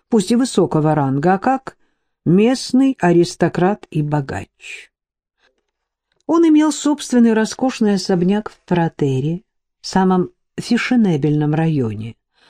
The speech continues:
загородную виллу, где летом устраивал великолепные праздники с щедрым угощением, концертом и фейерверком. На них бывали не только сотрудники дипломатического корпуса, но и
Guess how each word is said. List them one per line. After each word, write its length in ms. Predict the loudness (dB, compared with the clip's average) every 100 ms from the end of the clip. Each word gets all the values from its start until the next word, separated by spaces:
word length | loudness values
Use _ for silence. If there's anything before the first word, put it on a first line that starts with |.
| _ _
загородную 800 | -2 0 2 2 2 4 4 4
виллу, 560 | 4 4 4 4 4 4
где 240 | 4 4
летом 320 | 4 4 2
устраивал 560 | 0 0 0 2 2 2
великолепные 680 | 2 0 0 0 0 0 0
праздники 800 | 0 0 0 -2 -4 0 -4 -4 _ _ _
с 60 | -12
щедрым 640 | -8 -4 0 2 2 2
угощением, 960 | 2 0 -2 -2 0 2 0 -2 -2 -4 _ _ _
концертом 920 | 0 0 0 0 0 0 -2 -2 -2 _ _
и 220 | 0 0
фейерверком. 840 | 0 -2 -2 -2 -6 -10 -8 -6 -6 _ _ _ _ -20 -4
На 120 | 2
них 180 | 4 4
бывали 320 | 2 2 2
не 160 | 4 2
только 260 | 0 -4
сотрудники 560 | -2 0 2 2 2 2
дипломатического 1040 | 2 2 2 0 0 -2 -4 -4 0 0
корпуса, 560 | 0 0 -2 -2 -2 2
но 260 | 2 2 2
и 300 | 2 2